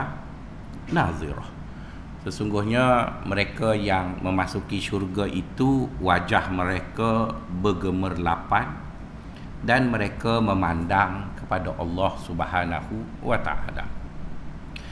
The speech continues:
Dan banyak hadis-hadis Nabi yang merujuk ataupun mengatakan bahawa nikmat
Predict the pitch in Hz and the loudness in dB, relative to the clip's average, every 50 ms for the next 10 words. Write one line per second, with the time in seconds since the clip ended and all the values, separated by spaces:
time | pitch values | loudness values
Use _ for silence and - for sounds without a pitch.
0 | - - - - - 120 127 135 160 185 208 185 - 131 131 135 117 110 107 110 | -10 -10 -10 -2 2 4 6 8 8 8 8 8 6 6 4 4 4 4 2 2
1 | 110 - 107 98 95 92 82 87 - 151 165 160 139 113 117 120 113 113 113 113 | 0 0 2 4 4 4 4 2 0 0 0 2 2 2 2 2 0 -2 -4 -6
2 | - - - - - - - - - - - - - - 113 110 117 131 135 127 | -8 -10 -10 -12 -12 -12 -12 -12 -12 -12 -12 -10 -4 0 2 4 6 6 6 4
3 | 113 98 92 107 98 92 82 - 92 - - 98 92 - - 110 104 104 104 101 | 4 2 0 0 0 0 -2 -4 -6 -4 -4 -6 -6 -4 -4 -2 -2 0 0 0
4 | 95 - - 104 92 - 131 131 127 113 104 95 101 107 107 113 117 117 117 110 | 0 0 0 -2 2 4 4 4 4 4 4 2 2 2 2 2 2 2 2 0
5 | - - - - - - - - - - - - - 101 117 127 - 123 143 151 | -4 -8 -10 -10 -12 -12 -10 -10 -10 -10 -10 -8 -4 0 0 0 2 4 4 6
6 | 156 139 110 76 - - - | 6 6 6 4 0 -6 -8